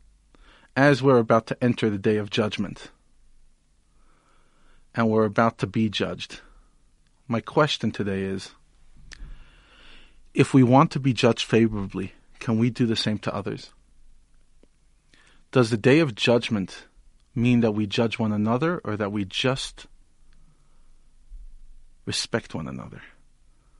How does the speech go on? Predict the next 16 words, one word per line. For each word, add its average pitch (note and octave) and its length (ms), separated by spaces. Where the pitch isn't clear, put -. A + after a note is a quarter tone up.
Can B2+ 160
the A2+ 80
day C#3+ 180
of D3+ 120
judgment B2+ 460
remind A2+ 440
us - 160
about A2 240
how A#2 580
uncomfortable A2+ 760
it F#2+ 80
is F#2+ 180
to - 140
be G#2+ 120
judged A#2+ 380
unfavorably G#2+ 800